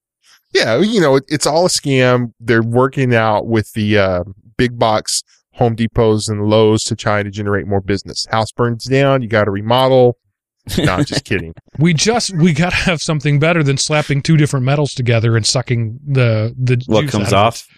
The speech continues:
Speaker 2: Yeah.
Speaker 3: Um, you know, there's, there's new technologies on the horizon, but this is what happens. We are literally pushing, uh, hundred and fifty plus year old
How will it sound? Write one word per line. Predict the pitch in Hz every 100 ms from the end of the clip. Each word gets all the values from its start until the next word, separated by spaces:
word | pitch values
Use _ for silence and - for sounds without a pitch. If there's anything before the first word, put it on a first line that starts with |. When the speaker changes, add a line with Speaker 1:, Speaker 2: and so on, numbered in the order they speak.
| _
Speaker 2:
Yeah. | 92 85 82 123 120
Speaker 3:
Um, | 117 117 _
you | 143 143
know, | 127
there's, | 139 131 - - - _ -
there's | 165 156
new | 165 208
technologies | 202 180 180 185 160 151
on | 170 165
the |
horizon, | 151 151 175 160 135
but | 131 131 135
this | 190 240
is |
what | 208 214
happens. | 247 247 123 120
We | 175
are | 156 143
literally | 180 262 254 247
pushing, | - 233 - 208 196 - - _
uh, | 151 143 135 135
hundred | - - 247 233 214
and | 196 -
fifty | 220 - 196 175
plus | - 196 -
year | 175 175
old | 160 151 139